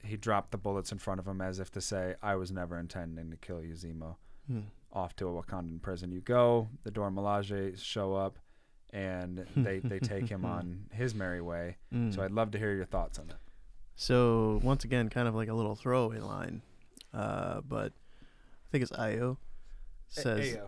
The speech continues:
Speaker 1: Ayo.
Speaker 2: Ayo, uh, she says, uh, that I will, he's going to the raft where he will live out the rest of his days. The raft we've already seen before.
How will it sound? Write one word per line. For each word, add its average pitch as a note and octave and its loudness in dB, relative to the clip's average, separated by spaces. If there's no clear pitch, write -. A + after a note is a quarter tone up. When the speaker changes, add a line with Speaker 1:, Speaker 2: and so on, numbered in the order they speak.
Speaker 1:
Ayo. B2+ 6
Speaker 2:
Ayo, - -6
uh, B2+ -6
she A#2+ -2
says, C3 -2
uh, A2 0
that A#2 -4
I A#2 0
will, A2 0
he's B2+ 6
going B2 6
to A#2+ 4
the G#2 2
raft A2+ 0
where A#2+ 0
he A2+ 2
will A2 4
live A2 2
out A#2 2
the A#2+ 2
rest A#2+ 0
of B2 -2
his A#2+ -4
days. C#3 -2
The A#2 6
raft F3 10
we've E3 8
already C#3+ 8
seen C3+ 4
before. - -6